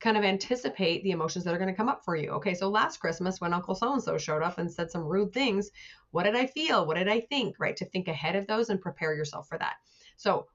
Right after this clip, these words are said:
we know that the holidays are full of emotion. A lot of it is good and a lot of it is not so good.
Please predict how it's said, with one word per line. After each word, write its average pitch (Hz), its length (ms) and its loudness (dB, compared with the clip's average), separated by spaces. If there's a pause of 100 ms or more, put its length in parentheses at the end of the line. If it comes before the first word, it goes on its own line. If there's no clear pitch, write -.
we 208 120 6
know 202 160 4
that 262 120 2
the 277 80 4
holidays 208 340 2
are 170 80 0
full 170 400 0
of 226 100 2
emotion. 226 680 2
A - 600 -10
lot 175 220 6
of 214 80 2
it 277 100 2
is 311 160 -2
good 226 300 6
and 233 140 4
a 247 80 2
lot 170 240 6
of 185 100 -2
it 226 80 4
is 269 140 2
not 320 320 0
so 208 200 2
good. 156 420 -2